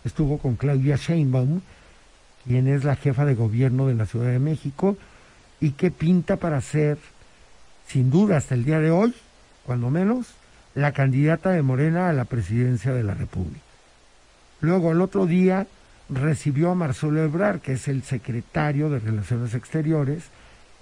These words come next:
y que también aspira a ser candidato a la presidencia de México. Y luego, el lunes se reúne con el presidente Andrés Manuel López Obrador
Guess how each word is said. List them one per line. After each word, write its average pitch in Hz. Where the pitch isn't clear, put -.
y 202
que 214
también 147
aspira 156
a 143
ser 143
candidato 139
a -
la 143
presidencia 117
de 127
México. 156
Y 160
luego, 220
el 147
lunes 202
se 147
reúne 151
con 143
el 123
presidente 147
Andrés 127
Manuel 127
López 139
Obrador 127